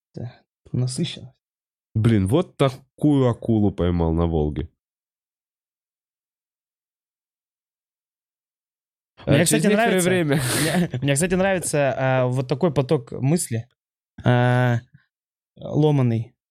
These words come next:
Speaker 1: когда очень много говоришь, а, вот просто, извините, что я щас это сказал, не знаю, просто не знал, к чему привести в итоге, как дальше вести диалог, о чём,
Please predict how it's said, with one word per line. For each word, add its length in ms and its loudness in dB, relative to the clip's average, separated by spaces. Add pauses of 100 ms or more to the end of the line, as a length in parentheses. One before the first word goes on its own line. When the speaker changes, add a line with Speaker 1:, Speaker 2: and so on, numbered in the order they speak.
(320)
Speaker 1:
когда 240 2
очень 220 0
много 180 0
говоришь, 460 0
а, 400 0 (480)
вот 140 2
просто, 720 0
извините, 580 0
что 160 -6
я 40 2
щас 280 0
это 160 -2
сказал, 420 0
не 200 0
знаю, 200 0
просто 260 -2
не 140 2
знал, 160 2
к 80 -12
чему 240 0
привести 460 0
в 100 0
итоге, 460 -2 (680)
как 260 -2
дальше 420 0
вести 300 -2
диалог, 440 -2
о 140 -4
чём, 380 -2